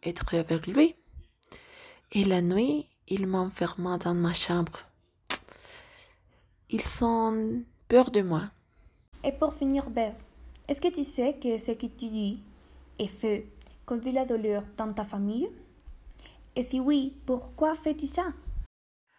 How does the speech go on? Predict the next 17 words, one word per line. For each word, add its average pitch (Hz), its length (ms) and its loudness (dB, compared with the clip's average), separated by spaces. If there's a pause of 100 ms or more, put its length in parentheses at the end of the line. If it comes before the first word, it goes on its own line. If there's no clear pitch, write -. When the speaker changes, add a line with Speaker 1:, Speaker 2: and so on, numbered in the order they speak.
(200)
Speaker 1:
Euh, 226 1080 -2 (200)
oui, 349 160 10 (1400)
mais 254 800 4 (300)
je - 160 2
m'en 247 200 6
fiche. - 360 -6 (1000)
Mon 240 180 6
père 226 260 2
biologique 269 560 2 (360)
m'a 214 220 -2
fait 208 200 -4
beaucoup 202 280 0
souffrir. 196 520 -2 (1120)
À 226 100 -6
cause 208 260 6
de 202 60 10
lui, 247 360 6